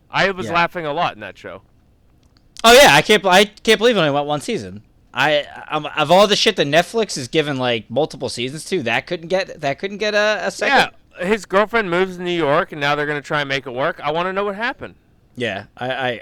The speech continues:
Speaker 2: I agree.
Speaker 1: And,
Speaker 2: Um,
Speaker 1: and he was
Speaker 2: so wait,
Speaker 1: Kevin
Speaker 2: Kevin, Kevin Can Wait is or isn't on your list?
Speaker 1: It was not.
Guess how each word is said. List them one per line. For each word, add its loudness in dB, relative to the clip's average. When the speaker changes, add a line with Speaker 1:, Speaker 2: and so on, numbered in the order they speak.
Speaker 2:
I -6
agree. -12
Speaker 1:
And, 0
Speaker 2:
Um, -8
Speaker 1:
and 0
he -8
was -2
Speaker 2:
so 8
wait, 8
Speaker 1:
Kevin 4
Speaker 2:
Kevin, 4
Kevin 4
Can -2
Wait 2
is 6
or 0
isn't 0
on -4
your -10
list? -16
Speaker 1:
It 0
was -2
not. -2